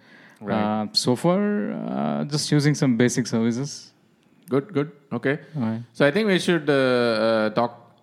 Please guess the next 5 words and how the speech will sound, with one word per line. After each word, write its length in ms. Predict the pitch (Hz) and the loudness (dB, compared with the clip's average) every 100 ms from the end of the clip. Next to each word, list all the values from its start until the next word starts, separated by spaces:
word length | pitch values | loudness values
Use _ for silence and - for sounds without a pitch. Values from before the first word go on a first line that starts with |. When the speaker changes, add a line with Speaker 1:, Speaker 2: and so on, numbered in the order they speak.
| _ | _
Speaker 1:
in 240 | 113 120 120 | -4 -2 0
detail 460 | 120 113 117 113 | 0 2 0 2
about 400 | 107 107 107 107 | 0 0 0 -2
maybe, 480 | 107 104 104 104 98 - - | -6 -2 -2 -2 -4 -10 -16
what, 220 | 101 92 | -10 -10